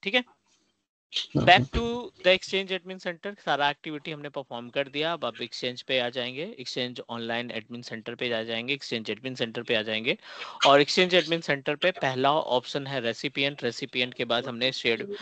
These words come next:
Speaker 1: मेल बॉक्सेस पे click किया। Under the mail boxes
Speaker 2: हम्म।
Speaker 1: पे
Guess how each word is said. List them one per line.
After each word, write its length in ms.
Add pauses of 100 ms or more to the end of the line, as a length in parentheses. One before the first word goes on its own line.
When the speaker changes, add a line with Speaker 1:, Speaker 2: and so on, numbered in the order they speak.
(220)
Speaker 1:
मेल 240
बॉक्सेस 480
पे 180
click 160
किया। 560
Under 220
the 120
mail 220
boxes 360
Speaker 2:
हम्म। 140
Speaker 1:
पे 120